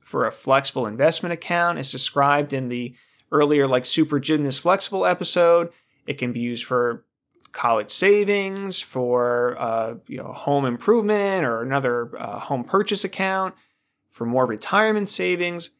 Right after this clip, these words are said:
anything. You now have a starting point. If you find this is too high or too low, you can just change it the next month, no problem. The hardest part, though, is now done for you. You have a starting point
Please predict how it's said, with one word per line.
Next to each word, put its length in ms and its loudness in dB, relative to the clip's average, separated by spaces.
anything. 680 -2
You 200 -6
now 420 0
have 240 -4
a 80 0
starting 460 2
point. 380 -12
If 160 -6
you 100 -4
find 460 0
this 120 -4
is 140 -2
too 300 -4
high 560 2
or 100 -8
too 320 -6
low, 460 2
you 160 -6
can 160 0
just 260 2
change 300 0
it 80 -2
the 80 2
next 300 0
month, 440 -2
no 320 -2
problem. 520 0
The 180 4
hardest 560 0
part, 300 0
though, 100 4
is 140 -2
now 240 -6
done 340 -2
for 160 -8
you. 280 -8
You 180 -4
have 480 -2
a 80 -4
starting 480 2
point 480 -6